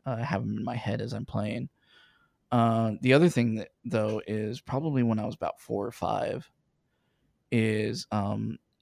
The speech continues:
you know, I was in a small town, um, but arcade machines were super popular, um, at the time. So this would have been, uh, around eighty-three, eighty-four,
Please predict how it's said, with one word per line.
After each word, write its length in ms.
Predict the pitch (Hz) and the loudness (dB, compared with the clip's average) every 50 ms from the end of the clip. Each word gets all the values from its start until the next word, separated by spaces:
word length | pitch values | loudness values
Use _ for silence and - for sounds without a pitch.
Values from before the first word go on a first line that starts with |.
| _ _ | _ _
you 120 | - 123 113 | 0 2 2
know, 80 | 107 | 2
I 60 | 104 110 | 2 0
was 100 | 110 110 | 0 2
in 100 | 113 113 | 2 2
a 40 | |
small 260 | 107 - - 113 104 104 | 2 2 2 0 0 0
town, 580 | - - 120 110 104 104 104 104 107 107 98 _ _ - | 0 0 2 2 2 2 0 -2 -2 -4 -6 _ _ -6
um, 220 | 127 113 110 117 | -2 -2 0 2
but 200 | - 113 - - | 0 0 2 2
arcade 440 | 113 113 113 - - - 120 120 110 | 2 2 2 2 0 2 2 4 4
machines 420 | 113 104 104 - - 98 104 104 | 2 0 0 -2 -2 -4 -4 -4
were 160 | 104 104 131 | -6 -8 -8
super 640 | 117 - - - - - - - - 185 160 - 123 | -8 -8 -10 -10 -12 -12 -6 0 2 2 2 2 0
popular, 600 | - - 101 104 104 - 87 98 - 76 - - _ _ _ _ _ _ _ _ _ _ _ _ _ _ _ _ _ _ - | -2 -2 -2 -2 -2 -4 -6 -6 -6 -6 -8 -10 _ _ _ _ _ _ _ _ _ _ _ _ _ _ _ _ _ _ -4
um, 220 | - 113 104 101 - | -2 -2 -2 -2 -2
at 140 | - 107 107 | -4 -6 -6
the 80 | - - | -6 -6
time. 320 | - - 101 101 104 107 | -4 -2 -2 -2 -2 -4
So 140 | - - 104 | -4 -2 -2
this 180 | 110 107 - | -2 -2 0
would 100 | 127 120 | -2 -2
have 60 | 110 104 | 0 0
been, 500 | 107 104 104 104 104 104 104 78 73 - - - | 0 0 0 0 -2 -2 -4 -6 -10 -12 -10 -8
uh, 160 | 104 98 107 110 | -6 -6 -6 -6
around 260 | 113 110 107 104 - - | -6 -6 -6 -6 -6 -4
eighty-three, 680 | 113 101 104 107 - 123 123 - 101 - 120 120 _ _ _ - | -4 -4 -4 -6 -6 -6 -4 -4 -4 -4 -6 -10 _ _ _ -6
eighty-four, 560 | - - - - - - - - - - | -6 -6 -6 -6 -6 -6 -6 -4 -4 -6